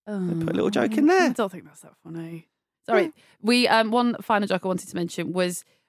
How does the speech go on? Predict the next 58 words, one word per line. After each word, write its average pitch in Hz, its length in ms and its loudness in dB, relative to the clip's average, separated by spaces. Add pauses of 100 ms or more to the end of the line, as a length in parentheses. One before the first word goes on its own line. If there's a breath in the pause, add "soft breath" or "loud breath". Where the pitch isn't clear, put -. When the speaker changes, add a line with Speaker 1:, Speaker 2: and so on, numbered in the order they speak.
(120)
Speaker 2:
in 202 180 2
the 214 80 0
flashback - 440 -4
scene 180 520 0
when, 180 640 0
um, 175 420 0
Ted 190 460 -2 (540)
and, 185 580 0
what's - 360 -6
Julie 302 500 0
Haggerty's 254 460 -4
name? 254 240 0
Speaker 1:
Elaine, 240 460 2
I 190 40 0
Speaker 2:
Elaine. 247 320 4
Speaker 1:
think, - 80 -6
Speaker 2:
Ted 277 120 2
Speaker 1:
yeah. 285 40 2
Speaker 2:
and 254 100 0
Elaine, 226 280 2
they've 196 120 -2
joined 226 200 2
the - 120 -2
Peace 226 240 0
Corps. - 320 -2 (320 loud breath)
Speaker 1:
Yeah. 117 220 2
Speaker 2:
And 226 80 2
she's 262 160 0
trying 262 160 2
to 262 60 4
have 262 140 4
a 247 60 2
Tupperware 254 480 0
party 269 320 2
with 262 140 -6
people, 294 340 0
'cause 254 120 -4
I 330 100 2
thought 392 300 2
that, 330 220 2 (540 soft breath)
that 247 280 0
sort 311 240 4
of 240 40 -6
sums 277 360 4
up 302 140 4
that 233 120 4
attitude 202 560 -2
of, 185 100 -2
like, 180 220 2
we're 202 80 2
gonna 208 160 0
march 214 380 2
into 208 260 0
somewhere 185 320 2
that's 165 160 0
untouched 190 420 -2
by 196 100 2
civilization 175 920 0